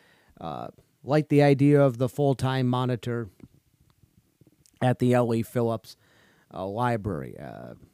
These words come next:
I don't s-, I don't see any reason why you should not like that idea,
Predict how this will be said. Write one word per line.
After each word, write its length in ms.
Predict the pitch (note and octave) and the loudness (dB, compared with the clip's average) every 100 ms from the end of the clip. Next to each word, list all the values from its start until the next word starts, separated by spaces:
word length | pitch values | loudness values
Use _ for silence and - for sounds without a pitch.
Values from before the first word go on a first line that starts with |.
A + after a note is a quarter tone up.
| _ | _
I 80 | A2 | -14
don't 180 | A2 A2 | -12 -12
s-, 120 | - - | -14 -12
I 80 | |
don't 240 | G2+ G2+ - | -10 -12 -16
see 260 | - A2+ | -14 -8
any 160 | A#2+ F3+ | -2 0
reason 440 | E3 D#3+ C3+ A2+ | 4 6 6 4
why 180 | G#2+ A2+ | 0 0
you 140 | A2+ A2 | 0 -4
should 180 | A#2 | -6
not 220 | A#2+ A2 F2+ | -6 -6 -8
like 480 | A2+ G2 F#2 - _ _ _ _ _ _ _ _ _ _ _ _ _ - | -8 -10 -12 -20 _ _ _ _ _ _ _ _ _ _ _ _ _ -6
that 340 | A2 B2+ B2 | 0 2 2
idea, 680 | B2 A#2+ A#2 G2+ B2+ G#2 G#1+ | -2 -2 -4 -2 -4 -4 -8